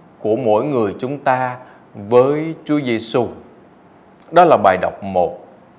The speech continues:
với từ Kitô hữu. Còn nếu bài tin mừng theo Thánh Gioan, Chúa Giêsu khẳng định mối tương quan không thể tách rời giữa Ngài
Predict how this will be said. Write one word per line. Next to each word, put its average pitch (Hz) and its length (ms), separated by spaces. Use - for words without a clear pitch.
với 131 200
từ 95 320
Kitô 123 440
hữu. 110 280
Còn 127 200
nếu 190 140
bài 120 160
tin 165 300
mừng 95 300
theo 135 120
Thánh 143 400
Gioan, 131 360
Chúa 202 100
Giêsu 175 560
khẳng 131 340
định 107 300
mối 175 320
tương 170 240
quan 160 340
không 208 500
thể 117 300
tách 202 320
rời 95 440
giữa 110 280
Ngài 107 460